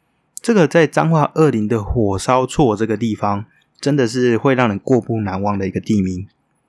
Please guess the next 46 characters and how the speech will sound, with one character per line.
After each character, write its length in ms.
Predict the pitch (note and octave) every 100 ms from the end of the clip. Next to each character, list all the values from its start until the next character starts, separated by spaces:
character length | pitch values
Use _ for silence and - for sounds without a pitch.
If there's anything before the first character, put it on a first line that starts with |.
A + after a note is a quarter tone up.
| _ _
那 120 | - D3+
其 160 | C3+
实 120 | A#2+ A2+
啊， 280 | A2 A2+ _ _ _ -
灰 180 | E3
修 200 | E3+ D3+
厝 200 | B2+ G#2+
这 100 | F#2+
里 140 | B2 F#2+
没 200 | G2 A#2
有 160 | B2+
任 220 | F#2+ B2 A2
何 180 | G2
的 80 | F#2
火 280 | F#2+ G2 F2+
灾 200 | G2+ G2+
发 240 | G2 G2
生， 300 | F#2 F#2+ F#2+ G#2 _ _ _ _ _
而 120 | -
是 120 | B2 C#3+
一 60 |
个 720 | C#3 A#2 G#2 G2+ G2+ G2 G2 -
看 240 | - F#3
错 240 | - D3
字 200 | G#2+ -
的 100 | F2+
意 140 | F2+ G2
外。 200 | G2+ - _ _ _ _ _ _ _ _ _
据 220 | - A3
说 280 | D#3+ F3 E3
在 200 | E3+ D#3+
清 240 | C3 E3+ F3
朝 200 | C3 A2+
的 80 |
光 220 | B2 C#3 D3
绪 160 | E3
年 220 | A#2 G#2
间， 280 | G#2 A#2 B2 - _ _ - _ _
有 220 | - B2+
一 20 | E3+
名 500 | F#3+ D3 D3 D3 D3+
不 220 | _ C#3+ - -
得 180 | A2
志 200 | G#2 -
的 160 | A2+ G2
人， 260 | F#2 G2+